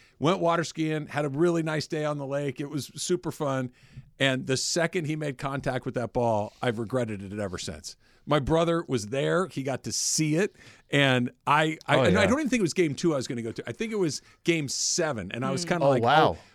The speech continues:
Speaker 1: well, the Dodgers won in five. It never even came back to L A."
Speaker 2: That's what I'm saying.
Speaker 3: Right.
Speaker 2: You were rolling
Speaker 1: Yeah.
Speaker 2: the, rolling the
Speaker 1: I,
Speaker 2: dice
Speaker 1: I,
Speaker 2: here.
Speaker 1: I was. It was, it was a mistake. And
Speaker 3: If
Speaker 1: I
Speaker 3: you had
Speaker 1: regret it.
Speaker 3: a, if, if you had a time machine, you can do, you can change back one thing in your life. Again,
Speaker 2: Yeah.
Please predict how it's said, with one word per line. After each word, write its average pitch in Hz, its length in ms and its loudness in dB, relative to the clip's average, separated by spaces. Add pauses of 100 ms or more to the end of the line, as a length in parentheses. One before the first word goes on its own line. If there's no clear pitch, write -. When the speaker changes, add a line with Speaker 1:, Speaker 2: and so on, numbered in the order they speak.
Speaker 1:
well, 269 160 4
the 247 80 4
Dodgers 254 400 0
won 254 160 2
in 190 80 0
five. 131 460 0
It 185 80 -2
never 240 180 4
even 202 180 2
came 208 260 2
back 196 280 2
to 214 120 0
L 165 240 2
A." - 220 -2
Speaker 2:
That's 127 180 -4
what 147 60 4
I'm 120 80 0
saying. 147 240 4
Speaker 3:
Right. 117 60 2
Speaker 2:
You 143 80 6
were 139 80 6
rolling 131 220 6
Speaker 1:
Yeah. 113 60 4
Speaker 2:
the, 104 300 2
rolling 120 280 2
the - 60 4
Speaker 1:
I, 110 40 2
Speaker 2:
dice 160 340 6
Speaker 1:
I, 202 40 0
Speaker 2:
here. 185 60 4
Speaker 1:
I 190 40 6
was. 175 400 2
It 190 80 2
was, 165 160 2
it 139 140 -8
was 139 180 -2
a 185 40 -8
mistake. 190 560 2
And 254 200 2
Speaker 3:
If 254 60 -2
Speaker 1:
I - 40 0
Speaker 3:
you 269 80 2
had 277 200 8
Speaker 1:
regret 262 180 6
it. - 20 6
Speaker 3:
a, 208 240 6
if, 196 120 -4 (100)
if 196 160 -4
you 214 100 0
had 240 160 4
a 226 60 2
time 190 300 -2
machine, 147 340 -8
you 147 80 -12
can 175 220 -4
do, 170 100 -4
you 175 180 0
can 185 200 -6
change 196 340 -6
back 175 180 -4
one 226 360 0
thing 226 200 -2
in 214 60 -4
your 196 160 -4
life. 180 360 -2
Again, 208 240 4
Speaker 2:
Yeah. - 80 -16